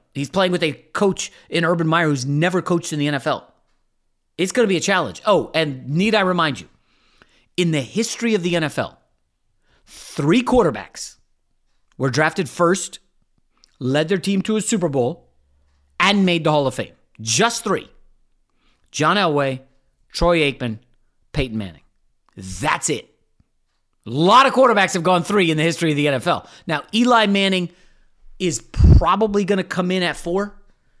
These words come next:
I think he's a Hall of Famer. We'll see what the verdict says on that. But just because you go one, it's not a slam dunk that you're gonna dominate the N F L. There will be pressure, and there was pressure on Baker. In the first couple years, he did not handle it well.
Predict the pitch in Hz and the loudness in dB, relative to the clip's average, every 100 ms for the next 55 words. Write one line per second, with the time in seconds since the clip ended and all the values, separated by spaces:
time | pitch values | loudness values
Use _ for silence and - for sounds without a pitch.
0 | _ _ _ _ _ 147 165 196 160 170 | _ _ _ _ _ -4 -2 -4 -4 -4
1 | 160 165 160 170 165 165 - _ 120 127 | -2 -2 -2 -2 -2 -6 -12 _ -8 -8
2 | - 127 120 104 120 117 101 _ - - | -6 -8 -8 -8 -8 -8 -12 _ -8 -4
3 | 147 120 107 98 - _ _ 190 - _ | -4 -4 -8 -12 -16 _ _ -2 -2 _
4 | 151 131 302 - 311 240 254 262 262 202 | -6 -2 -2 -2 -2 0 2 2 2 2
5 | 277 180 139 156 151 139 139 170 262 240 | 0 0 -2 -6 -4 -6 -4 -2 -2 -4
6 | - 196 226 202 147 208 175 131 - 170 | -6 -4 -2 -2 0 -2 -2 -8 -4 -2
7 | 175 175 135 147 185 143 131 135 135 131 | -2 -4 -2 -2 0 -4 -6 -6 -6 -4
8 | 135 131 - _ _ _ _ 120 156 185 | -4 -6 -6 _ _ _ _ -2 0 2
9 | 196 180 - 202 190 - 76 127 139 135 | 2 0 -2 -2 -2 -6 -10 -6 -4 -4
10 | 165 165 - 151 185 170 170 190 196 117 | -4 -4 -6 -4 0 -2 0 -4 -4 -8
11 | 120 123 - 185 - 180 180 208 196 - | -6 -8 -6 -6 -4 -6 -4 -2 -4 -4
12 | 170 160 190 185 202 196 262 247 85 80 | -8 -6 -4 -2 -2 -2 -2 -4 -6 -12
13 | - | -16